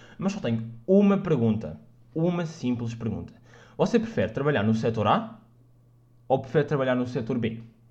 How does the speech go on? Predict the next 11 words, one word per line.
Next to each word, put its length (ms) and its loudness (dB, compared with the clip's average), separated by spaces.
A 40 6
diferença 420 4
é, 180 -6
no 120 -2
setor 260 4
A, 220 0
você 240 -2
vai 120 2
ganhar 240 0
quinhentos 340 -2
euros, 340 2